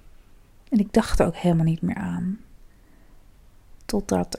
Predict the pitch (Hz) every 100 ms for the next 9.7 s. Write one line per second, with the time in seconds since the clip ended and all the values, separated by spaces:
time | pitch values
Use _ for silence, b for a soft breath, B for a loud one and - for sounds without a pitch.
0 | - 170 170 170 - - 185 208 214 -
1 | 196 180 190 185 180 170 175 175 196 -
2 | - 175 170 180 175 185 180 170 - -
3 | 175 180 185 220 - - 196 202 - 233
4 | 208 202 190 190 190 180 185 175 - 190
5 | 185 - b b b b b b b b
6 | - - - - - 208 190 190 233 214
7 | 233 233 226 208 196 208 208 202 196 -
8 | 208 196 180 190 185 196 - - - -
9 | - - 202 208 208 220 220